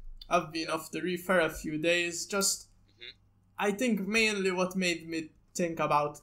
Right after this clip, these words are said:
Speaker 1: trying it was I was feeling really tired all the time. I think that's 'cause I was va-, just vaping a lot of reefer. But I thought it's not even from it, you know? I was like,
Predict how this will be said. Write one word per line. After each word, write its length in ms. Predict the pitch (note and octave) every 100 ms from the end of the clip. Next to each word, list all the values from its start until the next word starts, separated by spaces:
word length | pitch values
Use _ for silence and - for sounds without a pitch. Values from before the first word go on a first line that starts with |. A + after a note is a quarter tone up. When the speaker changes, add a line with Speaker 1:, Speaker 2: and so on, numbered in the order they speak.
| -
Speaker 1:
trying 500 | - F#3 F3+ D#3 D3
it 160 | C#3 -
was 460 | D3 C#3+ C3 - -
I 120 | D3+
was 220 | C#3+ C#3+
feeling 380 | - D3+ C#3+ C#3+
really 280 | D3 C#3+ C3+
tired 440 | C3+ C3 B2 A#2+
all 200 | A#2+ A#2+
the 60 | A#2+
time. 380 | A#2+ A#2+ A#2 A#2+ - _ - -
I 80 | C#3
think 140 | D#3+
that's 180 | E3 E3
'cause 140 | - D3+
I 140 | C3+
was 160 | C#3 C#3
va-, 180 | C#3+ C3+
just 340 | - - -
vaping 320 | D3 C3+ C#3
a 40 | C#3
lot 200 | C#3 C3+
of 140 | B2+
reefer. 420 | D3 C#3 - B2 B2 - - - -
But 120 | F#3+
I 140 | B3+
thought 300 | A3+ A#3 G#3
it's 200 | D3+ -
not 200 | F3 F3
even 320 | D3 C3 B2+ B2
from 240 | C3+ B2
it, 220 | B2 C3
you 120 | - B2
know? 120 | C#3+
I 180 | D3+ D3
was 120 | D3
like, 180 | D#3+